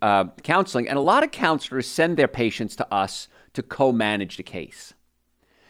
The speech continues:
And the way they do that is, all right, we've got something mental going on, but we also have something physical going on. Or we may have something physiologically going on. Physiology is how your body works.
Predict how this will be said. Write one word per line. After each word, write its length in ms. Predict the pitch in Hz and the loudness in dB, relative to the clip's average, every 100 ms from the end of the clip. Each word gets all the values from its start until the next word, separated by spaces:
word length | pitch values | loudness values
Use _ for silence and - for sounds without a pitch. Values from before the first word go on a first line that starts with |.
| _ _ - | _ _ -4
And 120 | 143 | -2
the 80 | 151 | 2
way 220 | 202 247 | 4 4
they 160 | 233 | 4
do 220 | 165 220 262 | 0 -2 2
that 240 | 160 123 | 4 4
is, 280 | 120 120 - | 4 2 0
all 80 | 143 | 4
right, 180 | 131 127 | 4 4
we've 180 | 151 196 | -2 2
got 260 | 220 196 | 2 2
something 400 | - 170 156 139 - | 2 2 4 0 0
mental 360 | 127 196 - 190 | 2 2 4 4
going 300 | 139 120 113 | 4 4 4
on, 180 | 110 110 | 4 4
but 120 | 120 | 4
we 60 | |
also 200 | 127 123 | 2 2
have 80 | 120 | -2
something 260 | 123 107 110 | -2 -4 -6
physical 520 | - - 139 123 92 | -2 2 2 2 -4
going 260 | 82 73 64 | -6 -8 -12
on. 220 | - - _ - | -20 -20 _ -4
Or 100 | 117 | 0
we 80 | |
may 100 | 120 | 2
have 100 | 127 | 2
something 300 | 123 120 123 113 | 2 -2 -2 -8
physiologically 960 | _ - 151 143 139 143 170 165 131 101 | _ -2 0 2 2 4 4 2 -4 -4
going 200 | 87 73 | -4 -4
on. 80 | 82 | -2
Physiology 560 | 190 180 165 160 139 | -2 2 4 4 0
is 80 | 123 | -2
how 120 | 131 | 0
your 140 | 131 113 | 0 4
body 220 | 117 101 | 4 4
works. 540 | 104 104 - - - | 2 2 0 -14 -20